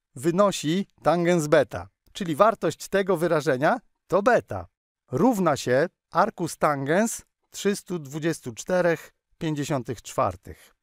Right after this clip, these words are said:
Jeżeli jeszcze arcus tangens jest dla was zagadką, to zapamiętajcie po prostu, że beta równe arcus tangens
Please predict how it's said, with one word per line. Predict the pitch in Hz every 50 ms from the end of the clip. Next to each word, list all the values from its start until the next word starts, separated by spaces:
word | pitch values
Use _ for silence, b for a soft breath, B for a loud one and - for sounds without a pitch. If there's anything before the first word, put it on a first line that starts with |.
| _ _ _
Jeżeli | 135 131 143 165 170 180
jeszcze | 185 170 - - 185
arcus | 175 151 - 175 151
tangens | - - 190 185 175 165 165 165 156 - -
jest | 151 - 165 165 147
dla | 151 175 165
was | 160 160 135
zagadką, | 127 139 151 156 214 208 - - - - 143 160 180 190 185 - _ _
to | - 151
zapamiętajcie | 131 156 143 175 175 175 175 160 - 185 180 - - 165
po | - 143
prostu, | - 147 147 123 - - 175 175 180
że | 165 131 160 160 -
beta | 127 185 202 - - 160 156 156
równe | 175 190 175 151 156 139 139 -
arcus | - 165 170 170 - - 143 -
tangens | - - 190 180 175 165 156 139 131 123 107 - -